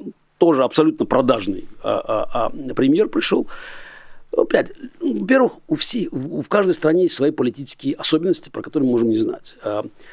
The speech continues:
а в Словакии, скорее всего, действуют, как бы, тоже определённые, определённые какие-то политические силы, у которых есть эти экономические интересы. Интересно, что в Чехии, например, ситуация другая, в соседней Чехии, как бы, там, она, она принципиально иная.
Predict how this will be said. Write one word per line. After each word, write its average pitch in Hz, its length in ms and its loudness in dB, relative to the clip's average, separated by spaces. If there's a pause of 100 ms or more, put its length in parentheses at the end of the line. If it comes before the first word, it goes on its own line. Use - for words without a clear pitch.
(120)
а 110 460 0
в - 80 -8
Словакии, 196 540 2
скорее 135 400 2
всего, 185 320 2
действуют, 139 680 0
как 113 200 -2
бы, 113 180 0
тоже 139 200 4
определённые, 127 640 2
определённые 127 540 4
какие-то - 420 -10
политические 120 500 -4
силы, 202 300 0
у 185 40 0
которых 156 380 2
есть - 220 -4
эти 123 100 -4
экономические 131 520 -2
интересы. - 420 -12 (420)
Интересно, - 280 4
что - 100 0
в - 20 0
Чехии, 202 300 2
например, 135 180 0
ситуация 117 280 -2
другая, 135 320 0 (120)
в - 60 -16
соседней 107 340 -4
Чехии, 90 300 -10 (120)
как - 160 -18
бы, - 120 -16
там, - 160 -16
она, 107 240 -4
она 113 160 -2
принципиально 127 560 2
иная. 95 260 -2